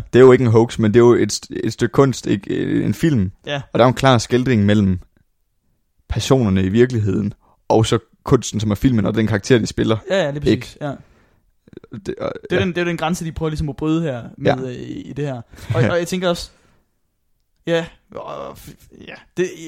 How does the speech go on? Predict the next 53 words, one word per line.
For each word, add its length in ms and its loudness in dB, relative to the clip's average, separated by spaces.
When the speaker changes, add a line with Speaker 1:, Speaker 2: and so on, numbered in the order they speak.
Speaker 2:
jeg, 220 0
jeg 100 0
synes, 180 -4
den 80 -6
er 40 -4
svær. 280 -2
Jeg, 220 -6
jeg 100 -2
synes, 160 -8
det 60 -2
havde 80 -2
været 120 0
nemmere, 360 0
hvis 180 -8
man 200 -8
vidste, 400 -4
at 160 -10
de 80 -6
bare 380 -2
var 100 -4
nogle 260 -8
forskruede 640 -6
racister, 440 -8
der 60 -6
var 200 -4
super 320 -6
kristne, 440 -6
som 160 -10
bare 180 -2
ikke 100 -4
havde 120 -2
fattet 560 -4
en 160 -4
Speaker 1:
Nej. 220 2
Speaker 2:
brik 260 -4
af 100 -8
verden 340 -4
omkring 380 -8
dem. 160 -8
Så 120 0
havde 60 4
det 60 -6
ligesom 240 -4
været 120 -2
fair 140 0
nok, 100 -2
som 120 -6
sagt, 220 -8
okay, 160 -6
de 80 -8
to 160 -6
er 40 -4
tabt, 300 -6